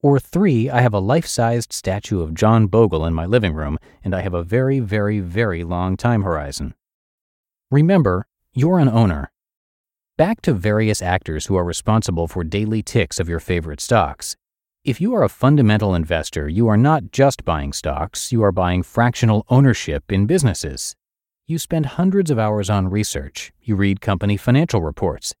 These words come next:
You talk to management, competitors, customers, and suppliers. You build a financial model that looks years into the future to value a business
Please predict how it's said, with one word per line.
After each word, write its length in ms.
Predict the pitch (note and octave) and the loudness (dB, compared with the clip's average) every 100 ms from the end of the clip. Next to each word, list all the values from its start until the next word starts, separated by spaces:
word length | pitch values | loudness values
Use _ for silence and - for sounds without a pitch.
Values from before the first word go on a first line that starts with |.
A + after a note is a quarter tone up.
| _ - | _ -4
You 140 | C#3+ | -2
talk 280 | - D#3 E3+ | 0 -2 0
to 100 | - | 2
management, 680 | B2+ A#2+ C3+ G2 D#2+ C#2 - | 4 4 4 2 -2 -4 -2
competitors, 680 | A2+ G#2+ E3+ D3+ D#2 - - _ _ | -2 0 2 2 0 -8 -14 _ _
customers, 520 | - D#3 - F2 D2 - | -2 0 0 -2 -4 -2
and 180 | A#2 | -2
suppliers. 680 | - G#2+ A#2 A2+ D#2+ C#2+ - _ _ _ _ - | -2 -8 -4 -4 -4 -8 -16 _ _ _ _ -4
You 100 | C#3+ | 0
build 220 | F#3 F3+ | 2 2
a 40 | |
financial 520 | - C3 C#3+ G3 - | 2 2 2 2 0
model 340 | F#2+ E2+ E2+ F2+ | 0 0 0 -2
that 160 | G2+ | -2
looks 260 | A2+ C3 - | -4 -4 -4
years 400 | A#2 D#3+ F#3 F3+ | -2 0 2 2
into 200 | C#3 B2+ | 2 2
the 120 | A2+ | 0
future 440 | - A#2+ B2 D#2 C#2+ | -2 -2 0 -2 -4
to 120 | F2+ | -2
value 360 | F2+ F#2 F#2 | 0 0 -2
a 20 | D#2+ | -2
business 540 | G2 G#2 D2 - - | -2 -4 -4 -6 -12